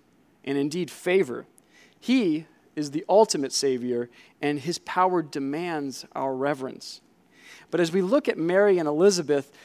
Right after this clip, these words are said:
we also see an aspect of God that is demonstrated throughout Scriptures, and certainly in our lives as well, which is that he demonstrates no partiality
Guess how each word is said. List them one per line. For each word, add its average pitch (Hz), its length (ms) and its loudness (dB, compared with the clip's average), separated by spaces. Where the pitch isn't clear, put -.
we 190 280 -2
also 277 320 2
see 220 280 0
an 180 80 0
aspect 202 440 -2
of 165 120 0
God 175 260 8
that 170 100 2
is 147 120 -2
demonstrated 165 600 -2
throughout 160 440 2
Scriptures, - 600 -6
and 165 120 -4
certainly 247 320 2
in 175 80 4
our 190 160 6
lives 147 260 6
as 120 120 -8
well, 131 360 6
which 180 180 0
is 180 100 -2
that 185 180 4
he 214 140 -6
demonstrates 208 680 2
no 214 340 2
partiality 170 920 4